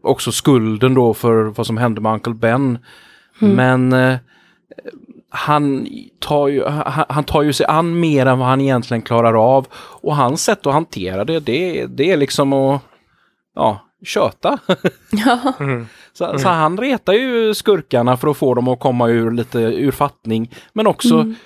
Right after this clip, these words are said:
Speaker 1: fortsätter han prata så känner han att han tar kontroll över situationen lite grann.
Speaker 2: Mm.
Speaker 3: Ja, för då har vi också en sån sak som jag tror, jag får ju lite, lite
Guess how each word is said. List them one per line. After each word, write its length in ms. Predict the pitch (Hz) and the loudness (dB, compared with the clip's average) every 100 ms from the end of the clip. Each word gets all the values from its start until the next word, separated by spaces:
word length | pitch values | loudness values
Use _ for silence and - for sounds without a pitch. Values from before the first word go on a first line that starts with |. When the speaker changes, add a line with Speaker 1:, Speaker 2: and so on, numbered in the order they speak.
| - - - _ - 165 | -20 -20 -20 _ -20 -20
Speaker 1:
fortsätter 600 | - - 175 - 143 196 | -14 -8 -6 -2 0 0
han 240 | 214 165 | 0 0
prata 560 | 139 160 147 123 113 120 | 0 2 2 0 -2 0
så 120 | 135 | -2
känner 280 | 135 143 131 | 0 0 2
han 180 | 127 120 | 2 2
att 140 | 110 | 0
han 200 | 117 107 | -2 -2
tar 120 | 104 | -6
kontroll 460 | 104 110 104 113 98 | -8 -8 -6 -6 -6
över 100 | 95 | -8
situationen 680 | 92 107 104 120 101 107 143 | -10 -10 -10 -10 -8 -10 -10
lite 180 | 185 | -10
grann. 240 | 226 60 - _ _ _ - | -10 -10 -14 _ _ _ -6
Speaker 2:
Mm. 320 | 214 190 190 208 _ _ _ - | 0 0 -2 -6 _ _ _ -8
Speaker 3:
Ja, 60 | |
för 80 | 151 | 0
då 60 | 175 | 0
har 60 | |
vi 80 | 185 | 2
också 180 | 196 - | 0 0
en 60 | 185 | 0
sån 180 | 170 | 0
sak 180 | 139 151 | 0 -2
som 100 | - | -2
jag 60 | 151 | -4
tror, 280 | 156 135 120 - - _ | 0 -2 -4 -14 -20 _
jag 180 | - 160 | -2 0
får 100 | 208 | 2
ju 60 | 165 | 2
lite, 260 | 160 - | 0 0
lite 640 | 156 240 170 180 185 180 | 0 0 0 2 4 4